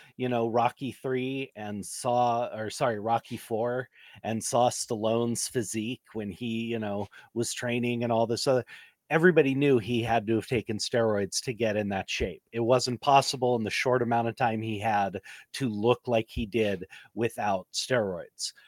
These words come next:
People have been taking H G H. That's been the new thing amongst actors and amongst Hollywood. To get in shape, to get lean, to build muscle, it kind of does it all.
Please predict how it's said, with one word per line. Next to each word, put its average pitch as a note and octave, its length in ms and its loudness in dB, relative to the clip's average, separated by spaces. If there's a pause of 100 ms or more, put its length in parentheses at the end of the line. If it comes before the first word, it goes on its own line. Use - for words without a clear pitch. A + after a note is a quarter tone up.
(340)
People C#3+ 280 0
have C3+ 100 2
been B2+ 160 0
taking B2 420 -2
H A2+ 320 -4
G A#2 140 -2
H. A#2 320 -2
That's G2 220 -8
been A#2 260 0
the A2+ 80 2
new A2+ 360 2
thing A2 640 -2
amongst G#2+ 540 -2
actors A2 600 -4
and A2+ 60 -4
amongst G2+ 440 -4
Hollywood. G#2 580 0 (360)
To A#2+ 120 -4
get A2+ 240 2
in G2+ 120 0
shape, C#3+ 440 4
to C3 100 2
get G2 240 -2
lean, C3+ 400 0
to A2+ 60 -2
build G2+ 340 -4
muscle, B2 500 0
it G#2+ 200 -12
kind C3+ 280 -2
of G#2+ 120 -2
does A2 240 4
it A2 100 -2
all. A2 300 2